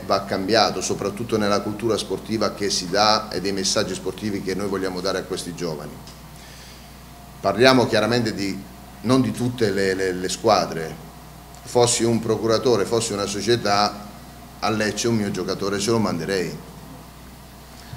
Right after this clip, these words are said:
Al di là di chi è l'allenatore, poi se condivide le mie idee ancora meglio, ma una società, come si fa a rifiutare una piazza come Lecce per un giovane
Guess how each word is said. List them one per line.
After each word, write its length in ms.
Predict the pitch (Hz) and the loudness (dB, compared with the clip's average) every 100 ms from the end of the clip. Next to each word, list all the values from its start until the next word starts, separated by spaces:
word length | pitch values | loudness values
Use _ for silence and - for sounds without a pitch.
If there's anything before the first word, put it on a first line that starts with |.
| - - - | -16 -10 0
Al 160 | 117 | 2
di 120 | 113 | 4
là 160 | 117 131 | 6 6
di 140 | 123 | 6
chi 180 | 120 110 | -2 4
è 80 | 113 | 4
l'allenatore, 1080 | 117 107 107 104 101 113 92 76 76 73 76 - | 6 4 2 -2 0 2 2 0 -6 -8 -10 -2
poi 300 | 95 98 95 | 0 0 0
se 280 | - 98 101 | -2 -2 -2
condivide 540 | 101 95 95 110 98 | -4 -4 -2 -2 -2
le 100 | 95 | -2
mie 160 | 98 98 | -2 -2
idee 240 | 104 95 | 0 0
ancora 320 | 87 - 107 | -2 0 2
meglio, 560 | 107 101 92 90 92 87 - - | 2 0 -2 -2 -2 -4 -10 -12
ma 400 | - 101 104 101 - | 2 4 4 2 -4
una 140 | 98 | -4
società, 640 | 98 101 104 92 110 92 - | -4 -4 0 4 6 4 0
come 140 | 123 113 | -2 -2
si 80 | |
fa 120 | - 101 | 0 0
a 40 | |
rifiutare 400 | - 92 95 98 | -2 -2 -2 -2
una 120 | 98 | 0
piazza 360 | 90 101 95 92 | 0 0 0 -2
come 220 | 95 92 | -2 -2
Lecce 380 | 90 82 - 73 - - - | -4 -4 -8 -12 -14 -18 -8
per 120 | 87 | -4
un 140 | 98 101 | -2 0
giovane 640 | 107 101 85 85 78 - | 2 2 0 -4 -6 -12